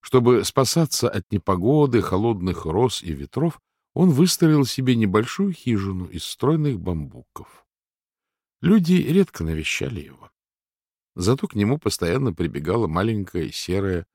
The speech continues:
совсем ручная мышь. Он бросал зверьку крошки риса, плодов и орехов, которыми питался.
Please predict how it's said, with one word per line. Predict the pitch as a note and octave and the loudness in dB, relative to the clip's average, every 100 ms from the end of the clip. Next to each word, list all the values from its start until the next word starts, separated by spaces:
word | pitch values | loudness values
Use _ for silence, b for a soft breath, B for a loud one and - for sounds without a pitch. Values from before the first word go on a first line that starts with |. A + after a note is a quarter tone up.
| _ _ _ _ | _ _ _ _
совсем | - B2+ - F#3+ - | -6 -4 0 -2 -2
ручная | A2+ G#2 - G2 F#2+ F2+ - | -6 -6 -6 -4 -2 -4 -8
мышь. | D2+ D2 - - _ _ _ _ _ _ _ _ - | -16 -14 -14 -14 _ _ _ _ _ _ _ _ -2
Он | B2 A2+ | 2 4
бросал | A#2+ G#2+ A#2+ G#2+ | 4 4 2 2
зверьку | F#2 G#2 G2+ G#2+ G2 D#2 | 4 2 2 0 -2 -2
крошки | - G#2+ F#2 - F#2 | 2 2 2 -2 -6
риса, | C#2+ F2+ D3 C#3 - G#2+ | -4 -2 -2 -4 -6 -8
плодов | E2+ D#2+ D#2 A#2+ B2 - | -4 -4 0 -2 -2 -6
и | E2 | -6
орехов, | D#2 A2+ A#2+ A2 - | -2 -2 -4 -12 -10
которыми | G#2+ - D#2+ D#2 D#2+ | -10 -4 -4 -4 -6
питался. | - G2 F2 D2 - - | -10 -14 -12 -12 -12 -16